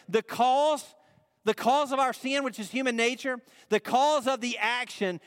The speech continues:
was redeemed. Not just the action itself. Jesus didn't just show up on the scene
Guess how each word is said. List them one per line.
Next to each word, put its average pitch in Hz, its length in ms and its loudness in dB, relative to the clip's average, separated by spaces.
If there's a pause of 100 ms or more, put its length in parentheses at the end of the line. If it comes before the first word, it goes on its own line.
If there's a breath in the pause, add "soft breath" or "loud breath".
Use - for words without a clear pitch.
(120 loud breath)
was 208 320 0
redeemed. 220 960 -2 (880)
Not 262 320 0
just 269 280 0
the 262 160 0
action 254 360 -2
itself. 233 540 0 (320 loud breath)
Jesus 277 500 0
didn't 277 280 -2
just 247 200 0
show 269 220 2
up 277 160 0
on 254 120 -2
the 226 80 -2
scene 269 440 -2